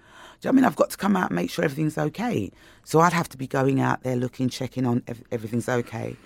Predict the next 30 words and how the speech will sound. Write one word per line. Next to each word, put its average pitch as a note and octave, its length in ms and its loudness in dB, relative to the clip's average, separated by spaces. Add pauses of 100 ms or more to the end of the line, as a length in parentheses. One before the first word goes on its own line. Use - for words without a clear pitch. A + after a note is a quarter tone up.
(360)
But B2 80 2
if C3 100 4
I E3+ 80 4
can't G3 300 2
get D#3 160 2
hold D3 220 4
of C3 120 0 (260)
the A#2+ 60 -4
vulnerables A#2+ 640 2
that - 140 -12
I'm A#2 120 -4
calling, A2+ 460 -6 (360)
I'd B2 100 -12
have - 200 -6
to C#3 80 -12
go B2+ 140 2
to - 200 -8
their A#2+ 140 -2
house. A#2+ 440 -6 (600)
All B2 100 -2
right, A#2+ 100 4
I - 40 2
couldn't C3+ 200 0
go B2+ 160 4
in, E3 400 4 (340)
but - 80 0
I B2 80 2
had C3+ 380 -2
to C#3 100 -10
go B2+ 300 4